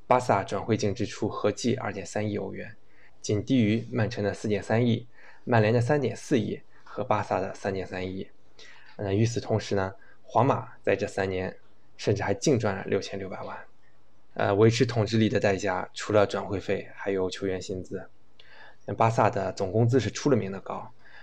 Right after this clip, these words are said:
前面也提了，一八一九赛季巴萨的工资单是高达了四点六亿欧元。我在这里还扣掉了俱乐部里面与足球业务无关的薪资，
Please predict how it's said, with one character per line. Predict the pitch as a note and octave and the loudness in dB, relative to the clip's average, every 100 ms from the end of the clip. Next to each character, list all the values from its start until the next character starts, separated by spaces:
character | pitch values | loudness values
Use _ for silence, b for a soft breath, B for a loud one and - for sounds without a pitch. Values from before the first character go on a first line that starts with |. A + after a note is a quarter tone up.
| B | B
前 | - | 2
面 | A2+ A2+ | 4 4
也 | |
提 | A#2 - | 0 -2
了， | G2+ - - B B B | -2 -4 -10 B B B
一 | A#2 | 2
八 | G#2+ | 4
一 | A2+ | 6
九 | A2+ G#2 | 4 2
赛 | - G2 | 0 0
季 | G2+ G2 - - | 0 -4 -6 -4
巴 | G#2+ G#2+ | 0 2
萨 | G#2+ | 2
的 | |
工 | G2+ A2+ A2 | 4 4 6
资 | A#2+ | 6
单 | A#2+ B2 - | 8 6 2
是 | - A2+ | -6 -2
高 | G2+ F#2+ | 2 2
达 | F#2+ | 2
了 | F#2 F#2 | 0 -2
四 | - A#2+ | -4 -4
点 | A#2+ - - | -4 -4 -2
六 | D3 C3 | 4 4
亿 | G2+ | 2
欧 | G#2 G2 | -2 -4
元。 | G2 F#2+ - - B B B - | -6 -10 -14 -18 B B B -2
我 | G#2 | 4
在 | A#2 | 4
这 | A#2+ B2+ | 6 4
里 | G2 | 2
还 | G2+ - - | -4 -8 -8
扣 | - D3+ | 2 2
掉 | A#2 | 2
了 | G2+ - - | -2 -6 -2
俱 | A2+ | 2
乐 | G2+ | 2
部 | G2 - G2 | 0 -4 -6
里 | F#2+ | -4
面 | G2 G2 - B B | -6 -6 -8 B B
与 | G#2 F#2+ | -2 -2
足 | F#2 A2+ | 2 2
球 | A2+ A2 | 6 6
业 | G#2+ | 6
务 | F#2 F#2 | 4 0
无 | G2+ | 2
关 | B2 | 2
的 | B2 | 2
薪 | - G#2 G2 | -4 -8 -10
资， | - | -10